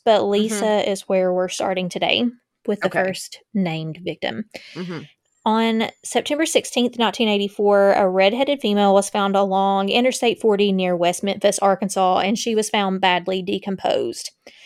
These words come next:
Speaker 1: Despite the fact that that area was heavily traveled, Lisa laid undiscovered for approximately four days before a hitchhiker noticed her body and called the police.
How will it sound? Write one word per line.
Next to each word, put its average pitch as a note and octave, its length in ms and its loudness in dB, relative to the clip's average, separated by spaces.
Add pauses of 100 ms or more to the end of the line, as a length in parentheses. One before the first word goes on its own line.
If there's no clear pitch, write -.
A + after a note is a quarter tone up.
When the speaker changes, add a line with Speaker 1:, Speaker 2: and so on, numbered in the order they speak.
(420)
Speaker 1:
Despite D4+ 400 2
the - 260 2
fact A#3 380 2
that G3 260 0
that G3+ 300 0
area G#3 480 4
was G3 180 2
heavily G3+ 400 2
traveled, G#3 720 2 (420)
Lisa G#3 600 4
laid G#3 320 6
undiscovered G#3 640 2
for G3+ 140 -2
approximately G3 580 0
four G3+ 340 2
days F#3 480 0 (340)
before A#3 300 2
a A3 80 2
hitchhiker A#3+ 560 2
noticed G#3 320 2
her A3 80 0
body F#3+ 380 2
and F#3+ 120 -2
called F#3 280 -2
the F#3+ 80 -2
police. - 580 -4